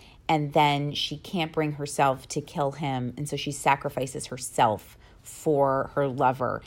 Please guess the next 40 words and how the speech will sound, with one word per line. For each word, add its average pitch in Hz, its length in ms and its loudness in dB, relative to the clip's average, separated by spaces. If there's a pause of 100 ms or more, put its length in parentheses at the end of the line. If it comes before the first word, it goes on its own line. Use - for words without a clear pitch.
(160)
And 147 120 -6
he 156 140 -2
goes 143 340 4
on 139 420 0
to 139 100 -6
get 139 160 -2
married 139 540 0
and 135 180 -4
have 120 400 -2
a - 60 -8
child 127 680 2
and 127 240 -4
has 127 220 -2
a - 20 -2
happy 123 320 -2
life. 117 420 0 (420)
And 143 160 0
we 135 100 -2
see 131 280 -2
that 120 140 2
we're, 131 200 -4 (280)
you 143 100 -2
know, 120 80 -2
Britney 135 380 0
is 127 80 -6
happy 117 320 -6
that 104 140 -6
she - 120 -4
has 117 100 -2
sacrificed - 640 -4
her 143 140 -2
life - 300 -4 (240)
for 147 320 4
his. 123 480 -4 (640)
Um, 160 720 8 (500)
I 170 180 0
mean, 143 480 0
what 135 400 2
a 165 120 6
deep 160 580 -4